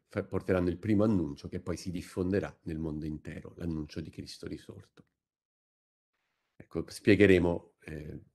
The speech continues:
nel corso, ecco, dell'incontro che cosa significa Gesù Cristo Signore, che abbiamo incluso questi tre termini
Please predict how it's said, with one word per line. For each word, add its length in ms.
nel 180
corso, 560
ecco, 180
dell'incontro 840
che 120
cosa 240
significa 540
Gesù 320
Cristo 580
Signore, 640
che 360
abbiamo 300
incluso 420
questi 300
tre 260
termini 680